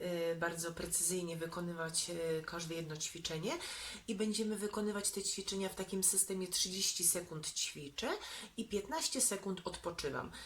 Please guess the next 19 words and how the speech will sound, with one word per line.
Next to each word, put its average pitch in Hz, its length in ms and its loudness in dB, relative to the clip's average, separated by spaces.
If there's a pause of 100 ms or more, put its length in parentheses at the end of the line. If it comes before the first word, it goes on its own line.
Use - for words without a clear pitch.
(100)
W - 60 -14
tych - 200 -2
piętnastu 220 460 2
sekundach 208 560 2
zawsze 208 260 2
będę, 196 460 4 (260)
y, 185 140 2
mówiła, 185 440 2
jakie 180 280 0
jest 185 180 6
następne 190 440 2
ćwiczenie, 233 460 -2
abyśmy 196 320 0
mogły 185 260 0
się - 140 0
przygotować 170 440 0 (500)
i, 175 240 -2 (600)
i, 180 440 -2
i, - 240 -6